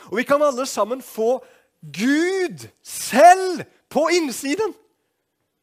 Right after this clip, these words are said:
Han som har skapt himmel og jord, han kommer, og så tar han bolig i ditt hjerte. Det er helt sprøtt! Det er helt sprøtt, men det er helt sant. Og det er det Bibelen forteller oss at skjedde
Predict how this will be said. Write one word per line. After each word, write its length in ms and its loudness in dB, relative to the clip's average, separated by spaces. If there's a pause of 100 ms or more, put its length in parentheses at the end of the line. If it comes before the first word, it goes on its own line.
(640)
Han 100 -2
som 160 -12
har 80 -8
skapt 540 -8
himmel 320 -2
og 100 -2
jord, 240 -2 (380)
han 340 0
kommer, 400 -2
og 240 -20
så 140 -20
tar 160 -4
han 80 -12
bolig 240 -6
i 80 -8
ditt 80 -10
hjerte. 160 -14
Det 80 -2
er 160 -4
helt 160 -12
sprøtt! 760 -8 (340)
Det 80 -16
er 80 -10
helt 160 -10
sprøtt, 600 -14 (420)
men 160 -6
det 80 0
er 80 -4
helt 200 -6
sant. 760 -8 (480)
Og 100 -14
det 80 -4
er 140 -10
det 280 2
Bibelen 360 -14
forteller 460 -12
oss 300 -16 (640)
at 120 -18
skjedde 680 -10